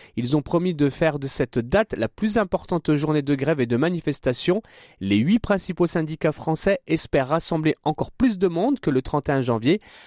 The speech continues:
date à laquelle plus d'un million deux cent mille personnes avaient défilé partout en France selon le ministère de l'Intérieur.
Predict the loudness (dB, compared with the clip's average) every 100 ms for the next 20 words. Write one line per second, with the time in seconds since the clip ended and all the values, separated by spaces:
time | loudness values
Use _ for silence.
0 | -12 -8 0 0 2 2 2 0 -2 0
1 | 0 2 2 0 -2 0 2 2 0 0
2 | -2 -2 -4 -6 0 0 0 -2 -2 -2
3 | -2 0 -2 0 -4 -4 -4 -4 -2 -2
4 | 0 0 2 0 0 -2 -2 -2 0 0
5 | -2 -2 -4 -6 -8 -14